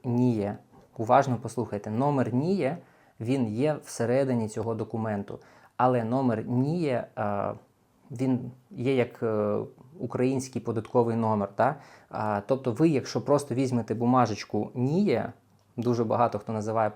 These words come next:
тимчасовий захист саме ніє. Якщо ви просто візьмете цю бумажечку, то вона абсолютно вам нічого не дає.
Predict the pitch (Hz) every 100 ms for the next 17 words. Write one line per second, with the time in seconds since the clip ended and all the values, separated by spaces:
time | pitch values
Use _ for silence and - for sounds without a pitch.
0 | - _ _ 120 113 117 117 107 120 170
1 | 117 - 110 113 110 104 - - - _
2 | 110 - 165 160 156 151 123 131 123 107
3 | 110 117 113 107 117 165 196 - - 113
4 | - - _ 113 117 - 120 - 110 180
5 | 190 131 127 120 - 127 120 110 110 110